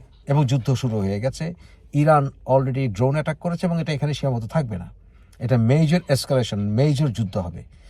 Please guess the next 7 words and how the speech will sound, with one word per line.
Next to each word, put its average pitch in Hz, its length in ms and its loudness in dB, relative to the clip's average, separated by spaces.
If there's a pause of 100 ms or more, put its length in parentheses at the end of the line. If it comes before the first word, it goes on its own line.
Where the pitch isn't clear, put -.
(300)
এবং 143 240 2
এই 151 160 -2
মেজর 156 400 4
যুদ্ধ 160 380 2
যদি 170 300 0
হয় 147 440 4 (480)
তাহলেই 170 440 4